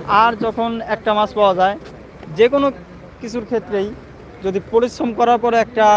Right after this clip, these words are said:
সেই জিনিসটা হয়,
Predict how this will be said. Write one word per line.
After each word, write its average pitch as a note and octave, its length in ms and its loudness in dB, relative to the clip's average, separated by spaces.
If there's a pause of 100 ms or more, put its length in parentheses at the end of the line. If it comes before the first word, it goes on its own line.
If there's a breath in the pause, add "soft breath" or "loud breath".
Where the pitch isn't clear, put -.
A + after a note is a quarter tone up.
(1160)
সেই G#3 200 -2
জিনিসটা G3+ 340 0 (1000)
হয়, F3+ 260 4